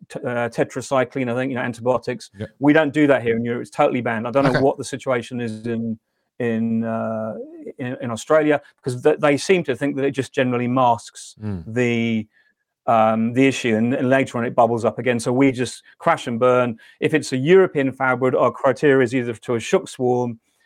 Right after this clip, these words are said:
Speaker 1: If it's a severe case, you take all the frames and burn them, and you kill the colony as well. Obviously, kill the colony first. Euro-, uh, American foul brood, you kill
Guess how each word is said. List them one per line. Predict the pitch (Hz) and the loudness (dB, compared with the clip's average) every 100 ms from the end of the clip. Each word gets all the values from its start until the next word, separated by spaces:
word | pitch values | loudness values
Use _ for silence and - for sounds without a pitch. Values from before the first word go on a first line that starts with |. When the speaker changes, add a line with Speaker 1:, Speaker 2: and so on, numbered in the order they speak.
| _ _ _ - | _ _ _ -6
Speaker 1:
If | 131 | -6
it's | - | -6
a | 117 | -6
severe | - 131 165 151 | -2 2 6 4
case, | - 135 131 127 135 | 4 0 -2 -4 -10
you | 113 | -8
take | - 139 - - - _ | -2 -2 -2 -18 -20 _
all | 151 151 | 4 4
the | 127 | 4
frames | 120 127 123 123 120 - _ _ _ _ - | 0 -2 -2 -2 -6 -12 _ _ _ _ -4
and | 117 110 | 0 4
burn | 131 127 | 4 4
them, | 127 131 | 0 -4
and | 127 120 | -4 -6
you | 113 | -4
kill | 127 113 | -4 -4
the | |
colony | 110 120 113 110 | -2 -2 0 -2
as | 104 | -2
well. | 113 107 | -2 -2
Obviously, | 101 110 | -4 -10
kill | - 117 | -6 -4
the | |
colony | 104 110 107 | -4 -6 -6
first. | 101 110 - - _ - - | -6 -6 -6 -14 _ -16 -8
Euro-, | - 160 160 156 | 4 6 6 4
uh, | 135 | 2
American | 131 135 165 139 127 | 2 2 4 2 -2
foul | 117 123 | -2 -2
brood, | 117 120 | -2 -4
you | 120 | -6
kill | 117 131 117 107 | -2 0 0 -2